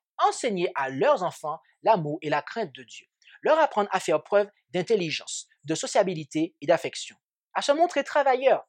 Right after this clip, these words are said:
économes et portés au renoncement. En leur témoignant à la maison de l'amour,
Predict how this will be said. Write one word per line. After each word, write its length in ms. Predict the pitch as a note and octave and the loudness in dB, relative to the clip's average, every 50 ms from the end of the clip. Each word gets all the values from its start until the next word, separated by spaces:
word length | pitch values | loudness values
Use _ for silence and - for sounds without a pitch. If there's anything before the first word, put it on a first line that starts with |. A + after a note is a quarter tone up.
| _ - | _ -6
économes 400 | - - - D4 B3+ G#3 D#3+ D#3 | -4 0 0 2 2 2 0 0
et 80 | - F3 | -2 -2
portés 340 | E3+ - C4+ B3 - - F3+ | 2 4 2 2 2 -2 -4
au 100 | E3 E3 | -2 0
renoncement. 500 | F#3 G#3 F3+ D#3 D3 - - - - _ _ _ _ - - - - - | 0 0 -2 -2 -6 -10 -14 -16 -20 _ _ _ _ -20 -20 -20 -20 -12
En 80 | - C3 | -6 -2
leur 220 | C#3+ D3+ D#3+ - | 0 0 0 0
témoignant 500 | - - F4 G4+ F#4+ F4+ D#4 C4+ B3 B3 - | 2 4 6 8 8 8 8 8 4 0 2
à 80 | D#3+ D#3+ | 2 4
la 140 | F#3 C4 | 6 6
maison 320 | D4 B3 G#3+ E3+ C3+ C3+ B2 | 6 4 2 2 0 -2 -4
de 80 | A#2 | -2
l'amour, 680 | D#3 C#3+ C3+ B2+ C3 D#3 B3+ D#4 C4 E3 D#3+ D#3+ - - | -2 -2 -2 -4 -6 -6 -4 0 2 2 2 2 0 -4